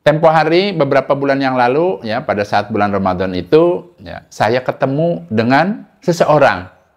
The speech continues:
Saya hampiri, ya, kemudian saya tanya, "Bapak dari mana?" "Saya dari Indonesia, Pak." "Oh ya." Kemudian saya, eh, bertanya,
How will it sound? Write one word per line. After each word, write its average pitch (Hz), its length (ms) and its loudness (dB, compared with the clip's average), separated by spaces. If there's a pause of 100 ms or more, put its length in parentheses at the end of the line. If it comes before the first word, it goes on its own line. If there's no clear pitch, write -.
(400)
Saya 104 320 0
hampiri, 127 880 0 (320)
ya, - 240 -20 (240)
kemudian 98 400 2
saya 135 240 0
tanya, 139 560 -2
"Bapak 160 320 0
dari 139 160 2
mana?" 139 560 -2 (400)
"Saya 107 320 0
dari 110 320 -2
Indonesia, 123 480 0
Pak." 98 320 0 (480)
"Oh 82 240 -4
ya." 71 480 -4 (400)
Kemudian 101 560 2
saya, 117 400 2 (160)
eh, 80 80 -6
bertanya, 104 880 -2